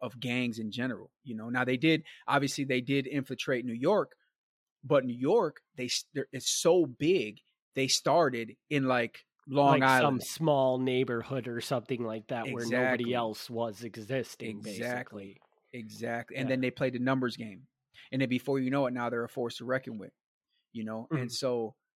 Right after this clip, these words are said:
Speaker 1: that's the same premise here, man. It's the same, it's the same concept that goes on throughout history. You know, it's, it's, it's sad. It's,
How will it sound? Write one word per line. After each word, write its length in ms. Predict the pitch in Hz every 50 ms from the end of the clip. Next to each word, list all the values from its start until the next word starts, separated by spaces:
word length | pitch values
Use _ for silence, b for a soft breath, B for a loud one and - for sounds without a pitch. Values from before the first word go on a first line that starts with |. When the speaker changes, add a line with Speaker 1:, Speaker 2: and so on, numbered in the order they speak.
| _ _ _ _ _ _ _ _ -
Speaker 1:
that's 260 | 147 139 147 147 -
the 80 | 202 160
same 340 | - - 165 165 165 156
premise 360 | 147 - 160 156 156 147 139 -
here, 220 | 165 160 160 143
man. 320 | 131 127 127 131 131 127 110
It's 180 | - 131 -
the 80 | - 135
same, 600 | - - - 147 147 151 156 151 147 143 139 139 _ _ _ _ _ _ _ _ _ _ _ -
it's 180 | 131 135 -
the 100 | - 127
same 420 | 123 - - 160 160 165 170 165 143
concept 680 | - - 143 147 156 151 143 - 151 139 131 123 - _ _ _ _ _ _ _ _ _ _ -
that 140 | 123 117
goes 260 | - 139 131 131 127 135
on 320 | 139 143 139 135 131 127
throughout 280 | - 131 135 127 123 117
history. 480 | 135 147 139 - - 110 104 101 131 _ _ _ _ _ _ _ _ _
You 100 | - 139
know, 160 | 127 120 120 135
it's, 200 | 147 - - - -
it's, 260 | 151 139 139 - -
it's 200 | 143 127 - -
sad. 380 | - 151 160 180 175 165 147 123 -
It's, 200 | 151 147 -